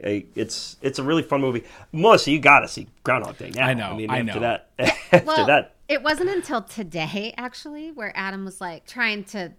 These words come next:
Speaker 3: you know, just say, "Your movies might not make it <laughs> through." <laughs> And I was like, "I know." And he goes, "Well, let's just hope Palm Springs doesn't get paired up with Groundhog's Day." 'Cause
Speaker 1: Yeah, you don't, that you don't want them
Speaker 3: 'cause he's
Speaker 1: against
Speaker 3: like,
Speaker 1: each other. That's,
Speaker 3: "It's
Speaker 1: that's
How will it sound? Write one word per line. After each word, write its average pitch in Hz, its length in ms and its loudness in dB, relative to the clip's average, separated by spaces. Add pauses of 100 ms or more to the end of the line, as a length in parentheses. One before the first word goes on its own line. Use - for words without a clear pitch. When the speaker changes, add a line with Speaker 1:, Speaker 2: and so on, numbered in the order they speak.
(100)
Speaker 3:
you 202 100 -8
know, 156 280 -10 (340)
just 233 160 -16 (280)
say, 190 300 -10
"Your 214 140 -6
movies 214 320 -4
might 185 120 -4
not - 160 -8
make 190 200 -4
it - 260 -2
<laughs> 240 140 0
through." 277 540 8
<laughs> - 40 -14 (840)
And 277 140 -4
I 262 60 4
was - 80 0
like, 262 160 2
"I 277 160 6
know." 233 380 4 (340)
And 262 120 0
he 285 120 0
goes, 254 260 2
"Well, 254 140 -4
let's 285 220 -4
just 294 180 -4
hope 233 400 -4
Palm 202 220 -2
Springs 196 420 -2
doesn't 175 240 -8
get - 220 -8
paired 185 280 0
up 170 240 -6
with - 240 -8
Groundhog's 165 560 -8
Day." 160 240 -8 (140)
'Cause 233 100 0 (140)
Speaker 1:
Yeah, 165 220 12
you 156 180 10
don't, 233 320 12
that 170 160 6
you 160 140 4
don't 202 280 10
want 190 220 10
them 170 160 8
Speaker 3:
'cause 151 100 8
he's 139 60 6
Speaker 1:
against 139 200 6
Speaker 3:
like, 302 120 6
Speaker 1:
each 277 60 2
other. 101 160 -8
That's, 254 240 4
Speaker 3:
"It's 277 100 4
Speaker 1:
that's - 180 4